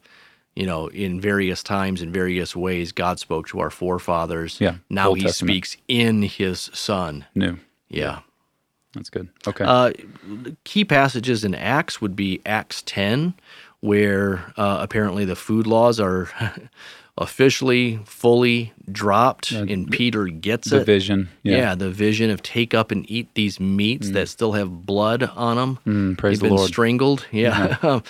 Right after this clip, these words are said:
Speaker 1: <laughs> So Peter is slow to get it, but he gets it.
Speaker 2: Mm.
Speaker 1: Uh, and that's significant. And then he
Speaker 2: Yeah.
Speaker 1: immediately begins table fellowship with
Speaker 2: With the
Speaker 1: Gentiles like
Speaker 2: Gentiles, yeah.
Speaker 1: Cornelius.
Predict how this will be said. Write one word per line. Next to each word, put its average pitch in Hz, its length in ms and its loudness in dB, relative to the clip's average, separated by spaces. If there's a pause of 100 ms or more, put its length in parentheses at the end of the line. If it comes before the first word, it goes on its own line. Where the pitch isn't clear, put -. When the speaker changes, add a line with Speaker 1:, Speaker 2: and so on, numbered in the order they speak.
(100)
Speaker 1:
<laughs> - 200 -18
So 120 140 4
Peter 143 320 8
is 120 80 2
slow 135 300 6
to 165 80 6
get 160 220 6
it, 170 260 0
but 117 180 -2
he 95 380 -8
gets 117 360 -4
it. 82 180 -6 (260)
Speaker 2:
Mm. 90 200 0 (100)
Speaker 1:
Uh, 101 240 0
and 101 180 -2
that's 123 220 0
significant. 98 960 -4
And 101 200 -2
then 104 120 0
he 110 160 0
Speaker 2:
Yeah. 95 140 0
Speaker 1:
immediately 113 720 4
begins 95 540 -2
table 101 420 -2
fellowship 98 840 -2
with 90 240 -4
Speaker 2:
With 95 160 2
the - 60 -8
Speaker 1:
Gentiles 95 640 0
like 90 240 -2
Speaker 2:
Gentiles, - 120 -16
yeah. - 60 -6
Speaker 1:
Cornelius. 92 880 -4